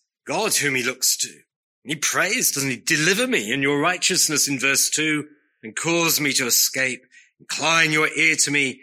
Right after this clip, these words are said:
and save me. Be my strong refuge." He's not praying here of matters that he's had no experience of.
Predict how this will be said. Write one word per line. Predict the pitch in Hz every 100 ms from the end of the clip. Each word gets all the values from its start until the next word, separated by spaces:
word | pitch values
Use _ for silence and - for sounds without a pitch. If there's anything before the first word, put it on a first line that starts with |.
| - _ _
and | 104
save | - - 160 180 175
me. | 160 160 143 - _ _ _ _ _
Be | 214 226 185
my | 143 123
strong | - - 131 127
refuge." | 135 147 - 113 - _ - - - - _ _ _ _ _ _ -
He's | 233
not | 262 -
praying | - 190 190 147
here | 120 151 156 151
of | 107 90 -
matters | 117 160 131 104
that | - 113
he's | 110
had | 117 113
no | 104
experience | 110 - - 165 165 131 -
of. | 139 - -